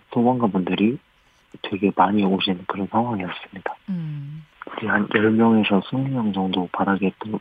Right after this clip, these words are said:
Speaker 1: 널브러져 있고, 일반인 분들도 열심히 씨피알을 하고 있고,
Speaker 2: 음.
Speaker 1: 막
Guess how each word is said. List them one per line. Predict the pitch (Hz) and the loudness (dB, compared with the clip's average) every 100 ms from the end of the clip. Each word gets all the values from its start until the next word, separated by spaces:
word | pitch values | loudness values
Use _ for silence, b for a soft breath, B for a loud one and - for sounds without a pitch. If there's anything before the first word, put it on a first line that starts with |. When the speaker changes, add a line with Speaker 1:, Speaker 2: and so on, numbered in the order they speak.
| - | -2
Speaker 1:
널브러져 | 101 98 107 101 98 | 2 4 4 4 2
있고, | 90 - 95 B B B - | -4 -4 -6 B B B 2
일반인 | 127 127 143 117 | 4 6 4 0
분들도 | 101 92 92 104 110 B B - 104 | 0 0 2 0 0 B B -8 -4
열심히 | 92 104 95 | 0 2 2
씨피알을 | 85 - 139 117 | 2 2 2 4
하고 | 120 120 95 | 4 4 0
있고, | - 113 139 - | 0 -2 -2 -6
Speaker 2:
음. | 202 180 180 185 | -14 -12 -10 0
Speaker 1:
막 | 95 | 0